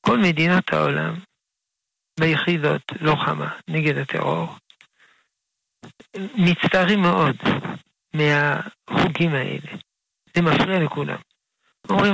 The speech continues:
"אתם רוצים שנגן, ואתם קושרים לנו את הידיים." ולכן, בכל היחידות האלה, מאמנים את הלוחמים לא לפצוע, להרוג.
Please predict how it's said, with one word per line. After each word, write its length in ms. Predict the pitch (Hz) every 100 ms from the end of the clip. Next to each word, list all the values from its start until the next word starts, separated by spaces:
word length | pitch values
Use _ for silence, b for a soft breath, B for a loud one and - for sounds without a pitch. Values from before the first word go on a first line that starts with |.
| 170
"אתם 240 | - 185
רוצים 460 | 165 165 - 196 170
שנגן, 600 | - 160 147 151 240 233 - _ _ _ _ _ -
ואתם 400 | 202 208 214 190
קושרים 460 | 175 180 170 202 190
לנו 400 | 170 180 175 185 208 156
את 120 | -
הידיים." 540 | 76 78 - - 143 - _ _ _ _ _ _ _ _ _ - - _ _ 160
ולכן, 440 | 147 - - - 170 - - _ _ _ _ _ _ _ _ _ -
בכל 260 | 156 240 254
היחידות 560 | 185 160 175 165 190 -
האלה, 340 | 151 151 147 170 - _ _ _ _ _ _ _
מאמנים 400 | 165 170 185 226 202
את 120 | 170 165
הלוחמים 640 | 160 143 165 180 202 190
לא 100 | 170
לפצוע, 500 | 180 147 - - - - - - - _ _ _ _ -
להרוג. 440 | 175 151 156 127